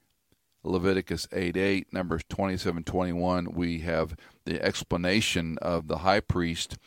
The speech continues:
and he wore an ephod, and he had a, a special, uh,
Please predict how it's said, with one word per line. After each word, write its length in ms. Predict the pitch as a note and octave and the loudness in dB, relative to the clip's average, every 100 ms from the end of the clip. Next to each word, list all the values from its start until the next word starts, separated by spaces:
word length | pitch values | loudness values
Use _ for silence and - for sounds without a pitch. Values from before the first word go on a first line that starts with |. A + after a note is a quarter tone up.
| - - | -20 -16
and 240 | - D#2+ E2 | -6 -4 -2
he 140 | G2 | 2
wore 280 | G2 G2+ G#2 | 6 6 6
an 80 | G#2 | 4
ephod, 580 | A2+ A#2+ - F#2 F2 E2 - | 0 0 2 2 2 2 -4
and 160 | F2 | -6
he 140 | F2 F2+ | -2 0
had 180 | F2 | 2
a, 160 | E2+ E2 - - | 2 0 -8 -12
a 120 | - | -6
special, 680 | - - A2+ A#2 B2 G#2+ G2+ - - | -2 6 6 6 4 4 2 -6 -6
uh, 160 | F2+ | 0